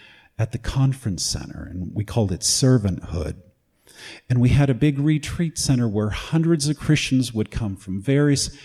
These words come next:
churches, denominations. Christians would come and pray and seek the Lord and worship and go out in the woods.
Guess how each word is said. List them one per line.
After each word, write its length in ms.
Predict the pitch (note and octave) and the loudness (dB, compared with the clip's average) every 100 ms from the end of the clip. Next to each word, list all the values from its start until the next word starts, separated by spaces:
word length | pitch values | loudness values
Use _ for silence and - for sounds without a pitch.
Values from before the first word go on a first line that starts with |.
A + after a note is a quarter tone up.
| - _ _ | -20 _ _
churches, 640 | - - D3 C3+ B2 G2 | -8 2 2 2 -2 -4
denominations. 1000 | G2 A2 A2+ A#2 A2 A2+ B2+ B2+ G#2 F#2+ - | -2 -2 0 2 2 4 2 2 -4 -6 -6
Christians 580 | - C3 - A#2+ A2 | -4 -4 -2 -2 -2
would 180 | F#2 F2+ | -4 -6
come 300 | - A2+ F#2 | -4 -2 -2
and 140 | E2 D2 - - - - | -4 -6 -16 -20 -18 -10
pray 420 | - D3+ C#3+ B2 | 0 4 4 4
and 140 | G#2+ | 2
seek 240 | - A2+ - | -2 -4 -4
the 80 | G#2 | -2
Lord 480 | B2+ C#3 C3+ A#2+ | 4 4 6 4
and 160 | G2 G#2 | 2 0
worship 480 | C3 C#3+ C3+ G2+ - | 2 2 0 -4 -4
and 160 | E2 | -4
go 140 | F#2+ A#2+ | 2 4
out 200 | A#2+ - | 4 0
in 60 | |
the 80 | G#2 | -4
woods. 720 | G#2 C#3 D3 A2+ G2 F#2 - | -2 2 2 2 -2 -10 -10